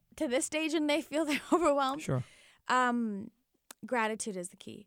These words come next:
Speaker 2: Okay.
Speaker 1: Because once you focus on all the things that are going positive and the things can, that can go right, because we, they start getting scared when they start focusing on all the ways that they can fail.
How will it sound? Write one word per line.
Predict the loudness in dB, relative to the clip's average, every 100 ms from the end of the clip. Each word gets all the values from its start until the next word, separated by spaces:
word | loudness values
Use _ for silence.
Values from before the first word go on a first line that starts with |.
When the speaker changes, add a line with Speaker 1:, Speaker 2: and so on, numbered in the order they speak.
| -2
Speaker 2:
Okay. | 0 0
Speaker 1:
Because | 2 0 0
once | -2 -4 -4 -4
you | -2 -4
focus | -2 -6 -4 -6 -4
on | -4 -4
all | -4 -2
the | -2
things | -4 -4 -4
that | -4
are | -4
going | -6 -8
positive | -8 -6 -4 -4 -2 -2
and | -2
the | -4
things | -4 -6 -6
can, | -6
that | -6
can | -8 -6
go | -6
right, | -4 -4 -4 -6 _ -20 -20 -10
because | 0 2 4
we, | 2
they | 0
start | 0 -2 -4
getting | -6 -4 -4
scared | -6 -4 0 2 2
when | 0 0
they | -2
start | 0 -2 0
focusing | -4 -2 -2 -2 0
on | 0
all | 0
the | 0 0
ways | -2 -2
that | -4
they | -6
can | -6 -8
fail. | -4 -6 -6 -10